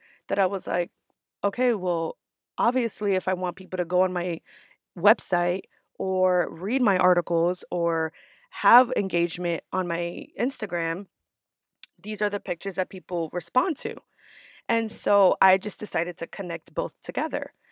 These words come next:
So I would post pictures of my bathing suit along with a caption on,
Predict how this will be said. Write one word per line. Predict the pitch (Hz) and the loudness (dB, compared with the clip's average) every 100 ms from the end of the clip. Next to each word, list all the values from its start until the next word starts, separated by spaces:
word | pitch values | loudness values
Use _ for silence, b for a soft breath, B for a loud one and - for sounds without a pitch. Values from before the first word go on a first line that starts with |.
| _ _ | _ _
So | - 220 | 0 2
I | - 185 | 4 2
would | 185 | 0
post | - 190 202 - - | -2 -4 -2 -10 -8
pictures | 190 - 202 196 | -8 -4 -2 -2
of | 202 | 0
my | 226 | 0
bathing | 196 165 170 | 0 -2 -6
suit | 160 170 170 196 185 | -6 -4 -2 -2 -4
along | 175 175 170 | -4 -4 -4
with | 190 | -6
a | |
caption | - 160 170 - 175 | -6 -8 -8 -6 -4
on, | 165 160 | -2 -4